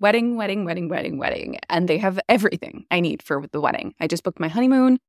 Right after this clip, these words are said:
We're gonna go to Southeast Asia. It's gonna be hot there. And I've been looking for good linen pieces. Guess what? Quince has good linen pieces and they start at only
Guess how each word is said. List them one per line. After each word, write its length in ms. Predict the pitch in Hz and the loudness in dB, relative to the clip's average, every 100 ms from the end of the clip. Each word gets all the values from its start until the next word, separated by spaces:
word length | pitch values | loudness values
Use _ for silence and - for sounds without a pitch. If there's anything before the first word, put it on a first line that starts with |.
| _ _ - | _ _ -4
We're 100 | 160 | 0
gonna 100 | 160 | 2
go 100 | 165 | 0
to 60 | |
Southeast 460 | 170 160 170 156 - | 2 0 0 -2 0
Asia. 400 | 196 202 190 190 | 2 4 4 2
It's 100 | - | -2
gonna 120 | - 170 | -4 -2
be 80 | |
hot 300 | 156 190 240 - | -2 0 -2 0
there. 340 | 208 196 196 - | 2 4 2 0
And 80 | 175 | -2
I've 80 | 170 | -2
been 100 | 185 | -2
looking 260 | 175 175 | -4 -6
for 220 | 185 196 202 | -4 -6 -6
good 380 | - 143 147 | 0 0 2
linen 280 | 151 156 156 | -2 -2 -2
pieces. 600 | - 127 - 175 208 202 _ _ _ | -4 -6 0 2 2 -2 _ _ _
Guess 160 | 285 320 | 2 4
what? 160 | - - _ _ _ | 2 0 _ _ _
Quince 280 | - 339 370 | 0 2 4
has 220 | 170 151 | 2 0
good 200 | - 143 | 0 -2
linen 280 | 120 107 110 | 0 -2 -6
pieces 480 | - 110 - 87 - | -8 -8 -4 -4 -2
and 100 | 190 | -4
they 60 | 196 | -4
start 240 | - 233 | -4 -6
at 140 | 285 285 | -6 -2
only 360 | 233 220 226 | 0 0 -2